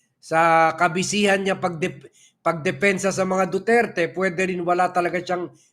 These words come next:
project doon. Nagkamali lang siya para isipin may project siya roon. Ha? Kasi kahit, ah, pauwi-uwi ako dyan, wala naman ako narinig na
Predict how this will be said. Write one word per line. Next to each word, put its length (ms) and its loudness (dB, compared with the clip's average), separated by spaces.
project 480 0
doon. 480 0
Nagkamali 880 2
lang 160 0
siya 240 -2
para 240 0
isipin 480 -4
may 160 -4
project 400 -4
siya 160 -8
roon. 480 -6
Ha? 480 0
Kasi 400 -2
kahit, 480 2
ah, 360 4
pauwi-uwi 640 0
ako 200 -4
dyan, 240 0
wala 240 2
naman 240 -2
ako 160 -4
narinig 560 -4
na 320 -6